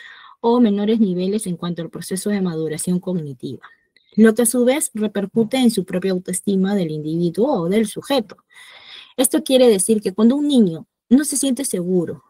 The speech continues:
no se siente confiado, se va a sentir debidamente con una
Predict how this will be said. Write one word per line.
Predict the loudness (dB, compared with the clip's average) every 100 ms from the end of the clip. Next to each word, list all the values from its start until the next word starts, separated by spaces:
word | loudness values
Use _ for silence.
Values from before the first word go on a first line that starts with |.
| _ -2
no | 0 0
se | -2
siente | 0 0 -2
confiado, | -4 -4 -4 -2 -4 -6 -8 -12 _ _ _ _ _
se | -4 -2
va | 0
a |
sentir | 0 0 2 2 2
debidamente | 2 2 2 2 0 0 -2 -4
con | -4 -4
una | -2 -2